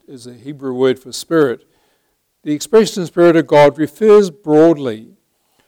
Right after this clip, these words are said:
to life, uh, to God's life-giving power and activity in the world. So the Spirit, in a sense, is God in action,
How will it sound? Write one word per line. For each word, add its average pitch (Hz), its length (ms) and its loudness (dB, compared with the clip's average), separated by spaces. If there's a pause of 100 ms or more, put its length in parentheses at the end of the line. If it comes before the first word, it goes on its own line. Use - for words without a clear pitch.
(160)
to - 140 -10
life, 160 540 0
uh, 160 140 -8
to 160 120 -8
God's 156 380 2
life-giving 147 840 -2
power 131 640 -4 (400)
and 135 180 -6
activity 135 840 -6
in 135 160 -16
the 123 100 -12
world. 131 500 -6 (320)
So 160 200 -8
the 151 100 -10
Spirit, 202 500 2
in 175 120 -16
a 156 60 -8
sense, 165 500 -8 (100)
is 151 380 -10
God 143 560 0
in 139 300 -14
action, - 580 -18